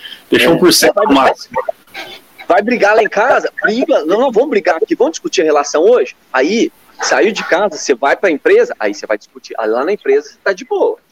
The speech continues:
Speaker 2: É outra coisa. Também, é, não traga problema de casa pra empresa. Não leve problema da empresa pra casa. É, os, os dois fatores têm que ser medidos. <laughs>
Speaker 1: Legal.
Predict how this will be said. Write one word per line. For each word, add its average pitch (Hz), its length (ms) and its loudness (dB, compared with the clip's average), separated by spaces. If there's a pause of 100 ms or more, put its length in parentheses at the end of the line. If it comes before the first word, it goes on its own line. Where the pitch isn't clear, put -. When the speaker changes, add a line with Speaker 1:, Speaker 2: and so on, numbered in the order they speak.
(300)
Speaker 2:
É 113 80 -2
outra 120 200 0
coisa. 190 380 -2 (380)
Também, 139 300 -2
é, 143 440 0
não 180 360 0
traga 165 480 -4
problema 143 500 -2
de - 120 -14
casa 147 400 -4
pra 131 140 -4
empresa. 156 460 -4 (460)
Não 170 240 0
leve 160 320 0
problema 120 400 -4
da 120 100 -2
empresa 123 420 -2
pra 240 160 -6
casa. 113 380 -4
É, 123 180 0
os, 139 120 0 (380)
os - 280 -14
dois - 260 0
fatores 135 380 -4
têm - 140 -10
que - 60 -14
ser 156 140 -4
medidos. 185 600 -4 (800)
<laughs> - 1200 -10
Speaker 1:
Legal. 113 240 -4